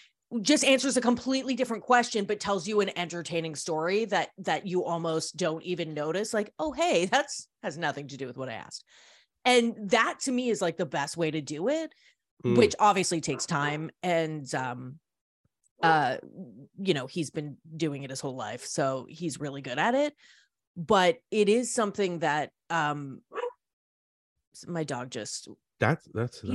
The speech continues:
Speaker 2: that's
Speaker 1: mad
Speaker 2: totally
Speaker 1: at Billy
Speaker 2: cool.
Speaker 1: Baldwin. They're in a,
Speaker 2: Yeah,
Speaker 1: they're in a
Speaker 2: yeah.
Speaker 1: fight,
Speaker 2: He was
Speaker 1: and,
Speaker 2: not expecting
Speaker 1: uh,
Speaker 2: a Billy Baldwin reference.
Speaker 1: Yeah, I'm sorry,
Speaker 2: <laughs>
Speaker 1: Chili. I'm sorry. We're not
Speaker 2: Yeah.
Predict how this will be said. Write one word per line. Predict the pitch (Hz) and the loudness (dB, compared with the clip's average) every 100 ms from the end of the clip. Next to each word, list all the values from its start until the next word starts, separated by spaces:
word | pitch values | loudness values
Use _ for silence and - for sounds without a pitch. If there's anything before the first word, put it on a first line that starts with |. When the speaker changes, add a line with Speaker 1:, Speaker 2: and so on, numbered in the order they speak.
| 156 | 0
Speaker 2:
that's | |
Speaker 1:
mad | 202 | 2
Speaker 2:
totally | 170 - | 4 4
Speaker 1:
at | |
Billy | - 95 | 2 2
Speaker 2:
cool. | |
Speaker 1:
Baldwin. | 104 - - 151 147 | 0 -2 -4 -6 -4
They're | 156 | -4
in | 156 | 4
a, | 143 | 6
Speaker 2:
Yeah, | |
Speaker 1:
they're | 190 160 | 8 8
in | 147 | 8
a | |
Speaker 2:
yeah. | 139 131 | 8 6
Speaker 1:
fight, | 113 - - 143 | 4 -2 -8 4
Speaker 2:
He | 180 | 10
was | 202 147 | 10 10
Speaker 1:
and, | |
Speaker 2:
not | 156 147 | 8 8
expecting | - 139 135 117 | 6 6 8 8
Speaker 1:
uh, | |
Speaker 2:
a | |
Billy | 110 110 107 | 8 8 8
Baldwin | 101 95 92 87 | 8 8 6 4
reference. | 85 - 76 95 - - 156 | 2 0 -4 -2 0 -2 -2
Speaker 1:
Yeah, | 156 160 | 0 4
I'm | 247 | 6
sorry, | - 359 302 285 | 8 8 8 6
Speaker 2:
<laughs> | 277 | 6
Speaker 1:
Chili. | 240 196 165 175 247 | 8 6 2 -2 2
I'm | 240 214 | 4 4
sorry. | - 233 214 170 139 143 | 4 4 6 4 -2 -8
We're | 185 | -4
not | 202 208 208 - _ _ _ _ _ _ _ _ - | 0 2 2 0 _ _ _ _ _ _ _ _ 0
Speaker 2:
Yeah. | 123 90 | 2 0